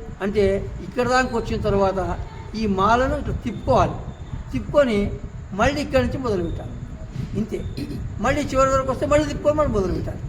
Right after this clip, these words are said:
ఇది దీంట్లో ఉండేటువంటి విధానం. ఇది ఇట్లా పైకి తీయాల్సిన అవసరం లేదు, ఇట్లా మనం ఇట్లా ఒళ్ళో పెట్టుకోవచ్చు, ఒళ్ళో పెట్టుకొని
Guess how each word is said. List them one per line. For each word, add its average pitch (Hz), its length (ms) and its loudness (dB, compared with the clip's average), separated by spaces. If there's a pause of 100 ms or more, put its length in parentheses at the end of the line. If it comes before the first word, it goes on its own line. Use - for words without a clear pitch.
(220)
ఇది 240 340 0 (180)
దీంట్లో 196 260 -2
ఉండేటువంటి 190 420 -2
విధానం. 202 360 2 (540)
ఇది 247 120 0 (100)
ఇట్లా 226 240 4
పైకి 247 340 4
తీయాల్సిన 262 420 2
అవసరం 226 320 2
లేదు, 214 180 6 (500)
ఇట్లా 214 140 4
మనం 196 200 4 (220)
ఇట్లా 196 140 0 (120)
ఒళ్ళో 226 200 6
పెట్టుకోవచ్చు, 220 580 2 (400)
ఒళ్ళో 220 180 4
పెట్టుకొని 208 340 2